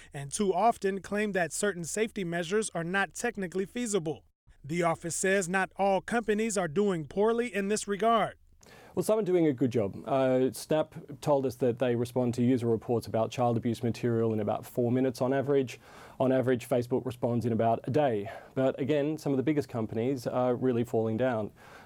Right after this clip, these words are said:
Speaker 2: Uh, two days is the response time on average for Skype to respond to a user report.
Speaker 1: The office says speed isn't everything, but every minute counts when a child is at risk.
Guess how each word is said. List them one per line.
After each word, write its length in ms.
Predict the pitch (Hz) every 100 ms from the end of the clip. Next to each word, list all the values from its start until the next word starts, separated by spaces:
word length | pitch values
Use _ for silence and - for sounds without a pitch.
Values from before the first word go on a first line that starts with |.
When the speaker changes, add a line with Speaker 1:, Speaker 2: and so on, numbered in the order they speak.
| -
Speaker 2:
Uh, 200 | 113 110 -
two 180 | 175
days 400 | 147 139 139 104
is 200 | 120 104
the 100 | -
response 400 | 110 110 117 113
time 260 | - 120 123 -
on 120 | 131
average 380 | 117 120 143 156
for 240 | - 113
Skype 440 | 113 - 139 135 135 - -
to 120 | 131
respond 480 | 110 - 110 107 104
to 140 | -
a 40 | 110
user 300 | 107 107 113
report. 520 | 110 - 110 147 - - _ _ 135
Speaker 1:
The 180 | 160
office 320 | 170 165 165 151
says 280 | 180 170
speed 460 | - - 208 240 220
isn't 300 | 226 220 196
everything, 680 | 226 226 226 214 170 110 98 131
but 140 | 139 175
every 240 | 156 151
minute 420 | 147 190 190 -
counts 460 | - 226 240 - -
when 140 | 180
a 60 | 160
child 380 | - 214 214 196
is 160 | 175
at 160 | 202 165
risk. 420 | 208 160 - -